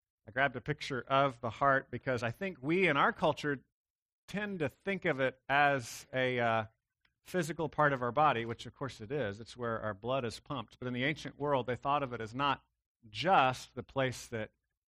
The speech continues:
uh, pumped your blood, right, which is central and important, but they also saw, saw it as the seat of your will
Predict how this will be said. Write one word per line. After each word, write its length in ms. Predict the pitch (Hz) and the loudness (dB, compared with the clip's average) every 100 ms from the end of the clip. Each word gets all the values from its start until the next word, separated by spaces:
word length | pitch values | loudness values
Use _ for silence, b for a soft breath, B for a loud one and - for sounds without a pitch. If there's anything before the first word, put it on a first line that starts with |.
| - | -8
uh, 100 | 104 | -6
pumped 380 | - 147 139 - | -6 -6 -6 -8
your 120 | 107 | -12
blood, 640 | 92 110 170 156 92 107 | -8 0 2 4 2 -4
right, 220 | 113 113 123 | 0 0 0
which 200 | 127 120 | -8 -10
is 100 | - | -8
central 460 | 165 151 - 107 | -6 -6 -10 -12
and 80 | 110 | -10
important, 500 | 107 - 151 - 104 _ | -12 -6 -6 -6 -14 _
but 140 | 127 | -4
they 80 | 135 | 0
also 260 | 151 - 131 | 0 0 -10
saw, 380 | - 135 131 - - | -4 0 0 -4 -10
saw 200 | 156 143 | -2 -2
it 80 | |
as 100 | 123 | -2
the 120 | 113 110 | -8 -10
seat 560 | - - 180 185 - - _ _ _ _ - | -10 -6 -6 -6 -12 -20 _ _ _ _ -2
of 300 | 123 120 113 | -2 -2 -4
your 460 | 123 120 113 110 117 | -4 0 -2 -4 -6
will 600 | 135 160 156 151 151 | -2 2 2 0 -2